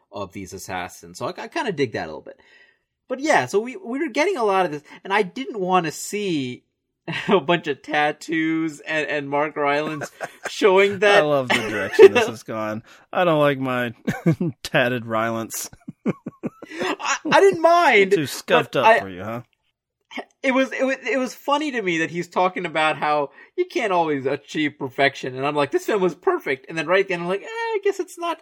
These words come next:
Speaker 1: quite perfect, but that's
Speaker 2: Mm.
Speaker 1: okay." Maybe
Speaker 2: Does that make it
Speaker 1: maybe
Speaker 2: more
Speaker 1: that,
Speaker 2: perfect
Speaker 1: that's
Speaker 2: thematically?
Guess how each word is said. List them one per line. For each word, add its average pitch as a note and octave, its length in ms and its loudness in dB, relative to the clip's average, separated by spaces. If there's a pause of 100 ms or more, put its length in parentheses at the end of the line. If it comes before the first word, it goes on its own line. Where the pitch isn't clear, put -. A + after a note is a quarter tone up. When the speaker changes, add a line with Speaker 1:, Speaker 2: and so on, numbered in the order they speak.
(100)
Speaker 1:
quite A#3 560 -4
perfect, D3+ 500 -2
but - 120 -8
that's C4 200 0
Speaker 2:
Mm. C#4 120 0
Speaker 1:
okay." G3 340 0
Maybe D#3 180 4
Speaker 2:
Does A2+ 100 0
that B2+ 120 0
make C3 180 -2
it - 40 0
Speaker 1:
maybe C#4+ 120 0
Speaker 2:
more C#3 100 2
Speaker 1:
that, - 120 8
Speaker 2:
perfect C3+ 240 0
Speaker 1:
that's - 400 -10
Speaker 2:
thematically? B2+ 680 -2